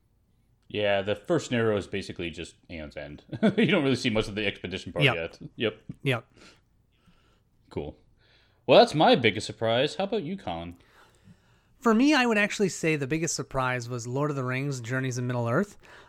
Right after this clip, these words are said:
Speaker 2: I was amazed how much I enjoyed the game. Uh, when I first saw, when it came out, and I was watching some playthroughs, I was like, "Oh, it's just skill checks after skill checks.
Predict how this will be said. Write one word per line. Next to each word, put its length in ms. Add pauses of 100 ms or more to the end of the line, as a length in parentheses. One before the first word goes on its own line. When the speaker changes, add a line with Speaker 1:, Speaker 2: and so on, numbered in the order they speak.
(120)
Speaker 2:
I 80
was 160
amazed 580
how 180
much 280
I 80
enjoyed 420
the 80
game. 540
Uh, 220
when 200
I 400
first 380
saw, 420 (120)
when 160
it 100
came 240
out, 260
and 80
I 60
was 120
watching 360
some 180
playthroughs, 540
I 20
was 100
like, 160
"Oh, 180
it's 120
just 280
skill 300
checks 460
after 260
skill 360
checks. 520